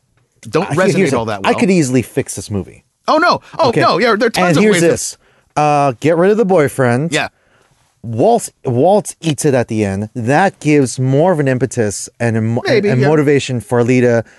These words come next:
Speaker 2: to go, "I have to
Speaker 1: I
Speaker 2: avenge
Speaker 1: have
Speaker 2: my
Speaker 1: to take out
Speaker 2: father.
Speaker 1: this, yeah, I have to
Speaker 2: I have to
Speaker 1: avenge my
Speaker 2: take out this,"
Speaker 1: father.
Speaker 2: because, um, yeah, and it's like,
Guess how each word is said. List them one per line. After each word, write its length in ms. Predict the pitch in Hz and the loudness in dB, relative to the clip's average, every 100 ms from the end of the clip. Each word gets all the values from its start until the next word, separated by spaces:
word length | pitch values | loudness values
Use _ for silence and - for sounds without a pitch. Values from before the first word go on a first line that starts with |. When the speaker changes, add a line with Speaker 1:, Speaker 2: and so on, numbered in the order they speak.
| _ | _
Speaker 2:
to 100 | - | -6
go, 240 | 117 113 104 - _ | 0 0 0 -6 _
"I 120 | 151 | -4
have 260 | 165 170 175 | -2 0 -2
to 80 | 160 | -2
Speaker 1:
I 0 | |
Speaker 2:
avenge 180 | 135 - | 0 0
Speaker 1:
have 100 | 190 | 0
Speaker 2:
my 60 | 139 | -2
Speaker 1:
to 60 | 120 | 0
take 120 | 202 | -2
out 80 | 123 | 0
Speaker 2:
father. 160 | 180 160 | -2 -4
Speaker 1:
this, 220 | 165 160 | -6 -2
yeah, 180 | 147 120 | -2 -2
I 80 | |
have 120 | 139 139 | -6 -2
to 80 | |
Speaker 2:
I 20 | 143 | 0
have 20 | |
to 60 | |
Speaker 1:
avenge 100 | 147 | 0
my 60 | 165 170 | 0 0
Speaker 2:
take 40 | |
out 200 | 160 127 | 0 2
this," 140 | 123 - | 0 -2
Speaker 1:
father. 140 | - _ | -12 _
Speaker 2:
because, 560 | 147 - 160 139 120 - _ _ _ - | -4 0 2 2 0 -6 _ _ _ -4
um, 600 | 135 131 131 127 127 131 - | 0 2 0 0 -2 -6 -6
yeah, 340 | 156 190 160 | -2 0 0
and 120 | 160 | 0
it's 160 | 165 - | 0 0
like, 240 | 170 160 | 0 -2